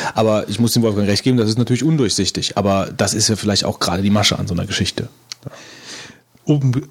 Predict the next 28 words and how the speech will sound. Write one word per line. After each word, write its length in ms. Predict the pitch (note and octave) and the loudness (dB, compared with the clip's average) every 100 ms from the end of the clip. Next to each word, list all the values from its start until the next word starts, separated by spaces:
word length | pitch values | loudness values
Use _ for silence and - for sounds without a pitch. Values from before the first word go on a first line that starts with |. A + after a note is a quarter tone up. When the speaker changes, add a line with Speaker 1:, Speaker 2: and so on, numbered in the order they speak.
| - | 0
Speaker 2:
also 160 | A2+ | 0
auf 80 | A2 | 4
jeden 140 | D3+ | 2
Fall 120 | C#3+ B2 | 2 2
setzt 300 | B2 - - - - - - - | 0 -2 -10 -12 -12 -12 -16 -2
G 100 | C#3 | 0
P 120 | C3+ | 4
G 160 | C#3 C#3+ | 4 4
sogar 180 | B2 B2 | 4 2
noch 180 | A#2+ | 2
einen, 280 | A#2+ A#2 A2+ | 2 2 2
äh, 300 | A2+ G#2+ G#2 G2+ F#2 - | 2 2 2 0 -6 -12
einen 180 | - A2+ | -8 -6
Schritt 240 | - A#2+ A#2 | 0 0 2
mehr 200 | A2 C#3+ | 2 2
dazu 600 | D#3+ D3 - F#3 A3 A#3+ | 0 -2 0 0 0 0
und 220 | C3 C3 B2+ - | 0 0 -2 -4
setzt 220 | A#2 B2+ - | -2 0 2
nämlich 180 | A#2+ | 0
so 60 | A2+ | 2
einen 100 | G#2+ | 2
Mischmasch 400 | D#3+ - - - | 2 0 -2 0
aus 200 | C#3 - - | 0 0 -2
asymmetrischen 800 | D3 F3 E3+ D3+ C#3 C3+ C#3+ C#3 | 0 2 0 0 0 0 0 0
und 180 | B2+ A2+ | 0 2
symmetrischen 560 | A#2+ E3 C3 - - | 2 2 0 -4 -4
Verfahren 440 | G2 G2 G2+ F#2 G2+ | -4 -4 0 0 0
ein, 200 | B2 | 0